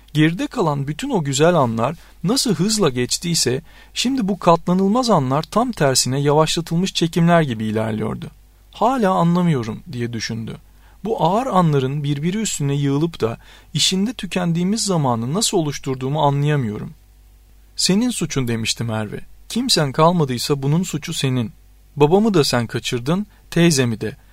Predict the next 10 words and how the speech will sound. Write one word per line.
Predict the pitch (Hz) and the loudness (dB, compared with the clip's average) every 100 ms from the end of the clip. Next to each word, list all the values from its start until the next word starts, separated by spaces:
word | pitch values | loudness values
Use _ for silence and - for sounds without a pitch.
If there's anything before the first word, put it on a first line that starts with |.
| - | -8
Herkes | - 226 247 160 | -2 0 0 0
olmadık | 175 208 185 151 160 | 4 6 6 2 2
hakaretler | 160 170 156 147 - 127 | 2 6 6 4 2 2
ediyorsun. | 110 110 117 - - - - - - | 2 -4 -8 -10 -14 -18 -20 -12 0
O | 151 | 2
Ayyaş'ı | 180 226 214 190 | 2 0 -2 2
ben | 190 214 | 2 2
kaçırdım, | 202 165 120 120 | 0 -2 -2 -2
öyle | 139 233 285 | 0 -2 -2
mi? | 131 | -4